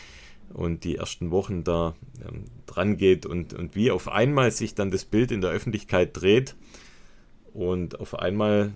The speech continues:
doch ein paar Menschen an ihn glauben und aber mit welchem Mindset der da reingeht. Also,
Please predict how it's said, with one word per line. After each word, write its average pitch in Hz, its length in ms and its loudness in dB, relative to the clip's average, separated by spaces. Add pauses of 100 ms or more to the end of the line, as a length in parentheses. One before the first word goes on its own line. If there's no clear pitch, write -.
(100)
doch 98 200 -4
ein 90 120 -8
paar 90 160 0
Menschen 101 360 -2
an 85 140 -4
ihn 92 180 0
glauben 117 540 2
und 92 360 -8 (200)
aber 95 220 -6
mit 95 200 -2
welchem 92 320 0
Mindset 104 540 0
der 87 100 0
da 82 140 -2
reingeht. 90 760 0 (800)
Also, 76 400 -10